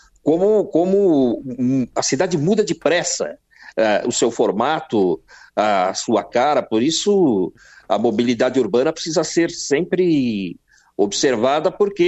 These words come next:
é aquilo que você falou, né? É, muitas vezes uma avenida, é, ela acaba também, em, em vez de melhorar o trânsito, ela transfere o, o congestionamento para um outro lugar, né? Mas não foi o caso,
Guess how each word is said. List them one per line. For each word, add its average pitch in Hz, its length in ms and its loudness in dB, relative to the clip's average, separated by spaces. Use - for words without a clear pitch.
é 151 40 2
aquilo 143 220 -2
que 143 60 -8
você 151 220 0
falou, 151 380 2
né? 117 260 0
É, 98 300 2
muitas 107 480 0
vezes 120 260 -2
uma 143 160 2
avenida, 135 640 0
é, 113 420 2
ela 110 200 2
acaba 113 380 -2
também, 120 520 0
em, 120 460 0
em 120 120 0
vez 120 420 -2
de 92 840 -2
melhorar 123 420 2
o 131 60 0
trânsito, 160 540 0
ela 165 200 2
transfere 165 840 0
o, 123 340 4
o 120 40 -6
congestionamento 139 800 0
para 156 120 -2
um 143 60 -2
outro 151 200 2
lugar, 113 400 0
né? 120 100 0
Mas 147 200 0
não 196 100 2
foi 196 220 0
o 208 80 0
caso, 160 580 -2